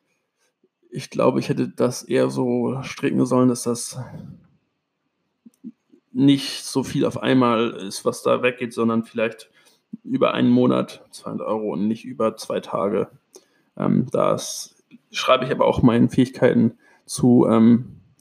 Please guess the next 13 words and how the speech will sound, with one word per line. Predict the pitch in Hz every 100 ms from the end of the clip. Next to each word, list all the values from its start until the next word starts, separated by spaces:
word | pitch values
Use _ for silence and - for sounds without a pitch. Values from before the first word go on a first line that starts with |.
| - -
Online-Kampagnen | 123 117 - 113 - 113 110 110
zu | - 113
bauen | - 104 104 104 107 _ _ _ _ _ _ _ _ - -
und | - - - - - - _ _ _ _
zu, | - - 131 120
zu | -
bestimmen, | 131 - - -
wie |
die | -
laufen. | - 58 - - - 135 - -
Genau. | 127 117 - - _ _ _ _ _ _ _ - -
Also, | - 135 123 110 - _ - - - - - _ _ _ _ _ _ _ _ _ _ _ _
falls | - - 170 - - -